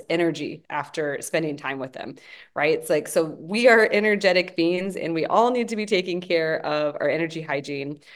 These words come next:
Uh, there's two different ways that we do that, and it's cognitively and somatically. So there's two different types of practices that you have to put in reps for. So just like any game that you're gonna go play, you gotta practice to, so that way when you're in, in the game,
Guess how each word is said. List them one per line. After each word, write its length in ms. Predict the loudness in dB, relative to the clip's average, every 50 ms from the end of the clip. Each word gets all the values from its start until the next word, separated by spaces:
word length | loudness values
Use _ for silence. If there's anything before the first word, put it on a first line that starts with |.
| -20 -20 _ _
Uh, 260 | -10 -6 -6 -6 -4 -2 0
there's 180 | 0 0 0
two 220 | -2 -2 -2 2 4
different 340 | 4 4 4 2 0 2
ways 400 | 2 2 2 4 2 2 0 0
that 140 | 0 -2 -2
we 100 | -2 -4
do 160 | -4 -4 -2
that, 220 | 2 2 2 2 2
and 80 | 0 -2
it's 240 | -4 -4 -6 -10 -16
cognitively 720 | -10 -4 -2 -2 0 0 -2 -2 -2 -2 -2 0 0 0
and 120 | -2 -2 -4
somatically. 580 | -6 -6 -4 -4 -4 -4 -4 -6 -10 -10 -10
So 100 | -10 -8
there's 180 | -8 -8 -8 -6
two 140 | -6 -2 0
different 240 | 0 0 0 -2 -2
types 220 | -2 -2 -2 -4
of 80 | -6 -6
practices 600 | -4 -6 -6 -6 -8 -8 -6 -4 -4 -4 -4 -2
that 160 | -2 -2 -2
you 120 | -4 -6 -4
have 300 | -4 -4 -4 -6 -10 -12
to 480 | -10 -6 -6 -4 -4 -4 -6 -6 -8 -12 _ 2
put 100 | 4 4
in 140 | 4 4 2
reps 400 | 0 -2 -2 -4 -8 -12 -10 -8
for. 280 | -6 -6 -6 -6 -8 -12 -18 -20 -20 -20 -20 _
So 160 | 2 2 4
just 280 | 6 4 4 4 4 6
like 320 | 6 6 6 2 -2 -14 -18 -20 -20 _ _ _ -2
any 360 | 0 2 2 4 4 4 4
game 360 | 4 6 6 6 6 6 4 2
that 140 | 0 0
you're 100 | -2 -2
gonna 140 | -2 -2 0
go 160 | 2 2 2
play, 320 | 2 4 4 4 6 4 4
you 140 | 0 0 0
gotta 180 | 2 2 2
practice 600 | 2 2 2 2 2 2 -2 -4 -4 -4 -6 -8 -4
to, 340 | 0 2 2 2 2 0
so 160 | 0 0 2 4
that 180 | 4 4 4
way 260 | 4 4 4 4 2
when 220 | 0 0 0 0 0
you're 140 | 0 0 0
in, 460 | 2 4 4 4 4 2 -2 -2 0
in 160 | 2 2 2
the 80 | 2 2
game, 340 | 0 0 0 0 -2 -4